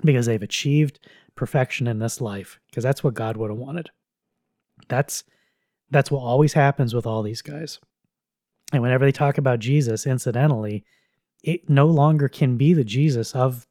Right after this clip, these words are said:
the creeds and confessions, because that Jesus has very particular facts in history. God was born a man. God died a man. God was resurrected a man. God ascended into heaven a man.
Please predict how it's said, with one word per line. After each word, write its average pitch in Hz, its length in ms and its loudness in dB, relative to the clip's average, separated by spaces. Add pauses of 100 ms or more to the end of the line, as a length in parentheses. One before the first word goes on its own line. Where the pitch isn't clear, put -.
the 131 100 -4
creeds 131 360 -4
and 117 120 -6
confessions, 123 580 -6
because 120 420 -4 (600)
that 147 160 -2
Jesus 165 320 2
has 135 160 2
very 135 260 0
particular 131 840 0 (920)
facts - 640 -2
in 135 160 -2
history. 117 520 -2 (560)
God 123 280 0
was 135 180 2
born 117 380 -2
a 123 100 2
man. 117 420 -4 (360)
God 127 300 -4
died 123 320 2
a 113 100 0
man. 131 340 -8 (120)
God 120 200 -6
was 117 140 -2
resurrected 120 800 -4
a 110 100 -2
man. 110 360 -8 (320)
God 127 200 -6
ascended 139 420 2
into 127 300 -2
heaven 120 400 -2
a 110 160 -6
man. 113 440 -8